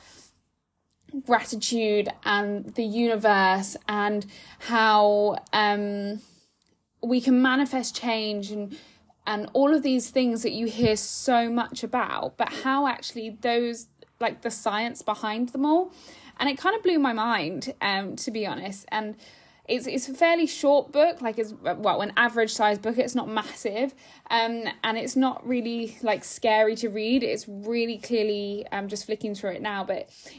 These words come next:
it's really clearly laid out. The sections are sort of designed in a way that I could just pick this up and, like, open up to the section that I want to read about.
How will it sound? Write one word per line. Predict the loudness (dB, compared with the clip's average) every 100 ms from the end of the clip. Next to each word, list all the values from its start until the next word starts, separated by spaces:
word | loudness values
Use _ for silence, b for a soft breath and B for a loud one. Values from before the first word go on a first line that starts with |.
| -4
it's | -2 -2
really | -6 0 0 0
clearly | -2 0 0 0
laid | 0 -4 -4
out. | 0 4 4 2
The | -2
sections | -2 -2 -4 -4 -2 -2 -4 -6 -6
are | -2 0 0 -2 -6 B B
sort | 0 4 4
of | 2
designed | -4 0 0 2 4 4
in | 4
a | 2
way | 2 4 4
that | 0 0
I | 0 0
could | -2
just | -6 -6
pick | -4 -4 -4 -6
this | -4 0
up | 0 0 -4 -4
and, | -4 -2
like, | -4 -6 0
open | 2 2 0
up | -6 -6
to | -10 -6
the | -4
section | -2 -6 -6 -6
that | -6 -6
I | -6
want | -6 -8
to | -8
read | -6 -4
about. | -4 -2 -2 -2